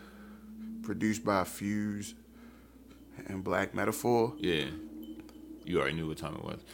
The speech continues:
Speaker 2: See, that's what I don't know. Like, how many people is in fucking eight oh eight Mafia at this point?
Speaker 1: Yo, it's a lot. Off top of my head,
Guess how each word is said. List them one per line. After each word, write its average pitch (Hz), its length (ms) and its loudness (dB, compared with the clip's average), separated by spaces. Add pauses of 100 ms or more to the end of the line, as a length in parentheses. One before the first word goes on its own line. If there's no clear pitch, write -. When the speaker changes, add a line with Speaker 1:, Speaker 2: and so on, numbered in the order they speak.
(100)
Speaker 2:
See, 113 200 2
that's 123 260 10
what 117 120 10
I 98 100 10
don't 87 240 4
know. 87 180 4
Like, 78 280 2
how 101 160 4
many 151 200 4
people 127 320 2
is 90 80 0
in 85 100 -2
fucking 87 240 0
eight 82 240 10
oh - 20 12
eight - 220 12
Mafia - 400 8
at - 100 -6
this - 140 -8
point? - 240 6 (1900)
Speaker 1:
Yo, 92 420 2 (640)
it's 123 480 8
a 71 140 2 (100)
lot. 71 480 0 (4000)
Off 76 220 4
top 113 280 8
of 135 60 4
my 87 140 4
head, 120 420 6